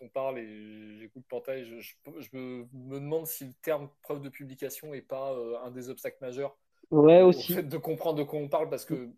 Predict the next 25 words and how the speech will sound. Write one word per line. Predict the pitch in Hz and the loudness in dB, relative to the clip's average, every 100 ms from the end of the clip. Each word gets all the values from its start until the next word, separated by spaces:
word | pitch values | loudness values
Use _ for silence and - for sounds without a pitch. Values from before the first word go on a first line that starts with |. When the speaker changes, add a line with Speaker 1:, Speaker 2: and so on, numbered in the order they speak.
| _ | _
Speaker 1:
plus | - 165 156 | -20 -14 -12
j'y | 165 | -12
pense | 143 165 160 | -8 -8 -8
et | 123 | -12
plus | - | -12
je | 131 | -12
le | 139 | -12
trouve, | - 143 139 | -10 -12 -6
euh, | 120 117 117 | -4 -4 -6
genre, | 123 110 _ | -8 -12 _
pas | - | -8
du | 120 | -8
tout | 117 131 | -6 -8
approprié, | 120 120 123 117 | -8 -12 -14 -14
en | 110 | -14
fait. | - - _ _ - - _ _ _ _ _ _ _ _ | -16 -20 _ _ -20 -20 _ _ _ _ _ _ _ _
Speaker 2:
C'est | _ - | _ 0
pas | 175 202 | 6 8
facile, | 185 - 185 156 | 8 4 0 6
hein, | 123 | 6
de | 123 | 6
trouver, | 123 - 139 147 143 | 2 0 6 8 10
euh, | 123 120 120 120 - - | 10 10 8 4 -4 2
pour | 143 | 6
moi, | 147 185 | 10 10